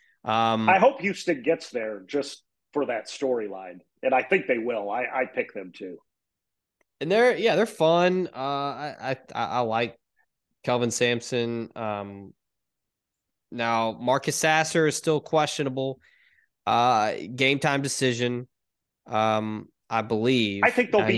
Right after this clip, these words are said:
Speaker 1: he
Speaker 2: fine with him out, without him the first weekend. They need to get him healthy. If,
Speaker 1: I
Speaker 2: as
Speaker 1: think
Speaker 2: long
Speaker 1: so.
Speaker 2: as he's healthy by the second weekend, so that's March eighteenth and nineteenth. Well, no, the,
Speaker 1: Yeah.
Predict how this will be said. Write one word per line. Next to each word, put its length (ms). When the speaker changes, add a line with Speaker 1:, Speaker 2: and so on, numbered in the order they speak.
Speaker 1:
he 100
Speaker 2:
fine 340
with 140
him 160
out, 320
without 420
him 220
the 80
first 440
weekend. 360
They 160
need 160
to 60
get 160
him 180
healthy. 360
If, 80
Speaker 1:
I 100
Speaker 2:
as 80
Speaker 1:
think 140
Speaker 2:
long 100
Speaker 1:
so. 80
Speaker 2:
as 160
he's 180
healthy 360
by 180
the 120
second 500
weekend, 440
so 140
that's 160
March 300
eighteenth 440
and 100
nineteenth. 560
Well, 240
no, 220
the, 160
Speaker 1:
Yeah. 200